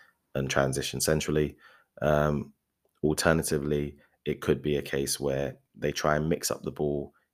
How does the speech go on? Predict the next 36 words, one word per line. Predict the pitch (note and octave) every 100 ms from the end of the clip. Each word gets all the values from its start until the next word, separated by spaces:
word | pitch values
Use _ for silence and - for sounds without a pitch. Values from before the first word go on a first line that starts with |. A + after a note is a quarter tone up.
| _ E2
in | D#2
and | D2+
around | C#2+ C#2+ C#2+ C2+ -
their | C2+ C#2
defensive | C#2 - D#2 C#2 C#2+ C2+
third, | C#2+ C#2 C2+ - _ _ _ _ _ _ -
um, | C#2 C2 C2 C2+ -
literally | D#2+ F2 - C#2 C#2+ C#2+ - _ -
pop | - -
the | -
ball | D#2+ D2+ D2 C2+ - _ _ _ -
over | D#2+ C#2+
the | C#2
top | - D2 - -
to | -
the | C#2
wide | C#2 C2+
players | - C2 C2 C2
and | C2 C2
keep | B1+ -
going. | C2+ C2 C2 - - -
So | D#2+
it's | D2
very | F2+ F2
much | D#2+ -
a | -
typical | - - C#2+
possession | C#2+ C#2 - C2+
style. | - C#2+ C2 - - _
Try | - E2
and | D#2+
basically | D#2 - C#2+
transition | - D2+ D2+ D2 D2+
through | - C#2+
the | C#2
thirds, | - C2+ C2+ -